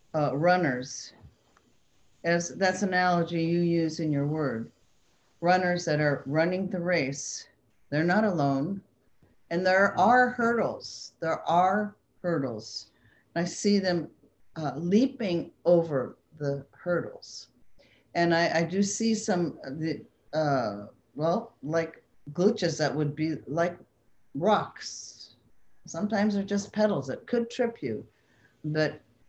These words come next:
you're going to run over them. And,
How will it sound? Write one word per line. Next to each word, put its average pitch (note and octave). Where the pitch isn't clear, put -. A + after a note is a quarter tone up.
you're E3
going E3+
to D3+
run D#3
over F3
them. C3+
And, D3+